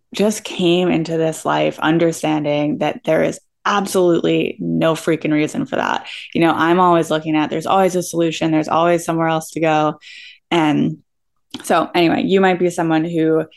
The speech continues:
you get hard on yourself, and it might be an emotional experience where you're, you're like, "Oh, you're being hard on yourself." And it's like, "You're not good enough.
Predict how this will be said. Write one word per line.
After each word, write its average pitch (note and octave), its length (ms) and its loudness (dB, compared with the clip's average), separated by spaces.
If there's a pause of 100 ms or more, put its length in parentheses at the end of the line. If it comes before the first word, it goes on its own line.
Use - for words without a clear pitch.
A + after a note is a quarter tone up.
(360)
you F3 220 2
get E3+ 200 0
hard D#3 260 -2
on D#3 100 0
yourself, F#3 500 0
and F3+ 100 -2
it E3+ 80 -2
might E3 220 -2
be E3 140 -2
an E3+ 100 2
emotional F#3+ 960 0
experience A#3 800 0
where - 140 0
you're, D3+ 320 -4
you're - 300 -4
like, E3 260 -8
"Oh, D#3+ 200 -4
you're D3+ 160 -4
being - 180 -4
hard F3+ 220 2
on F3+ 100 0
yourself." F3 360 -2
And - 100 -8
it's - 120 -10
like, - 180 -12
"You're - 100 -4
not - 180 -4
good A3 160 0
enough. G#3 520 0